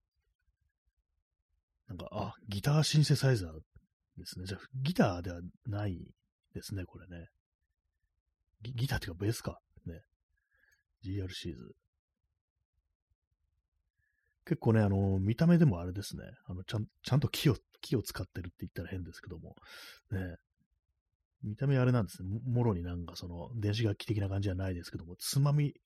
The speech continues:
つまみっていうか、あれですね。あの、コントロールノブとか、なんかそういうのがすごい、スイッチとかたくさんついてますね。これどんな音が出るんでしょうか。ね。普通のまあ、ギターでは、ね、こうないっていうね、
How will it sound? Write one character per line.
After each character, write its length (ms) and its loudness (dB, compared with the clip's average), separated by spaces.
つ 160 -6
ま 100 0
み 80 2
っ 40 -4
て 160 -4
い 80 -2
う 80 -6
か、 140 -12
あ 60 -2
れ 80 4
で 60 0
す 100 -10
ね。 80 -8
あ 40 -8
の、 60 -8
コ 140 -2
ン 60 4
ト 120 6
ロ 60 8
ー 220 8
ル 40 6
ノ 120 8
ブ 80 4
と 100 -6
か、 260 -10
な 80 -4
ん 40 -6
か 100 -8
そ 100 -8
う 20 -2
い 40 -2
う 20 -
の 60 -4
が 40 -10
す 180 -4
ご 140 2
い、 80 -8
ス 140 -2
イ 20 0
ッ 20 -6
チ 120 -2
と 80 -2
か 60 -8
た 100 -8
く 120 -14
さ 140 0
ん 40 -4
つ 140 -2
い 60 0
て 80 -8
ま 100 -16
す 160 -16
ね。 80 -14
こ 100 -18
れ 60 -12
ど 120 0
ん 40 8
な 80 8
音 100 4
が 80 6
出 100 0
る 80 -2
ん 40 -4
で 80 -14
し 80 -14
ょ 60 -12
う 40 -14
か。 160 -18
ね。 60 -14
普 100 -20
通 180 -4
の 160 6
ま 180 4
あ、 80 -10
ギ 140 -8
タ 80 -6
ー 80 -12
で 60 -12
は、 120 -16
ね、 80 -4
こ 120 -10
う 20 -8
な 200 -4
い 40 -6
っ 20 -6
て 80 -10
い 40 -10
う 20 -12
ね、 80 -14